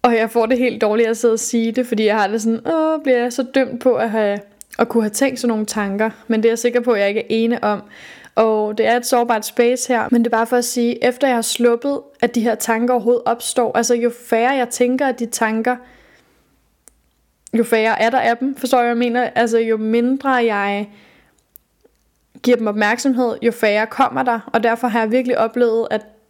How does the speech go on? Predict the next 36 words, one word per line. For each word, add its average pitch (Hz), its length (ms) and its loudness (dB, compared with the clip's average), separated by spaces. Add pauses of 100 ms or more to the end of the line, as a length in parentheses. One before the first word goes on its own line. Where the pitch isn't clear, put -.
(340)
det 233 80 0
er 214 40 2
næsten 240 500 -2 (100)
ikke 240 160 -4
til 247 140 -2
stede. 226 460 -2
Selvfølgelig 240 680 -2
kan 214 120 -8
jeg 202 120 0
ikke 220 140 -4
sidde 233 200 0
her 220 180 -2
som 220 160 -6
et 214 100 -6
fuldstændig 226 480 -4
helligt 220 300 -2
menneske 214 520 -2
og 208 60 -4
sige, 220 160 -2
at 220 40 0
jeg - 140 0
aldrig 220 240 0
kommer 220 200 -2
til 208 140 -2
at 214 160 -4
dømme 226 200 2
nogen, 220 280 -2
eller 196 140 -2
dømme 220 280 0
mig 226 100 -2
selv, 233 320 0
eller 202 240 -2 (520)
tænke 233 420 2
en 208 320 -4
grim 226 180 2 (100)
tanke. 226 480 -2